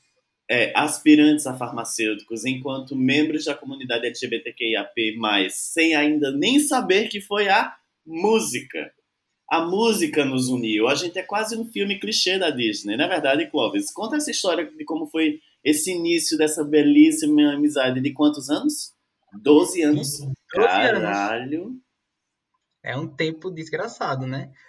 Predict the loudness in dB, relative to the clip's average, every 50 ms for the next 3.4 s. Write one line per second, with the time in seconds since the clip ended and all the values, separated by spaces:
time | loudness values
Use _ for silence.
0 | _ -20 _ -10 -6 -2 0 0 0 -2 -4 -4 -2 -2 0 -2 -4 -6 -12 -18
1 | _ _ _ _ _ _ -2 0 0 2 2 0 0 0 0 2 2 2 0 0
2 | -2 -2 0 0 0 0 -4 -8 -8 -12 -10 -4 -2 -2 -2 -2 -2 -6 -8 -6
3 | -4 -2 0 2 2 2 0 0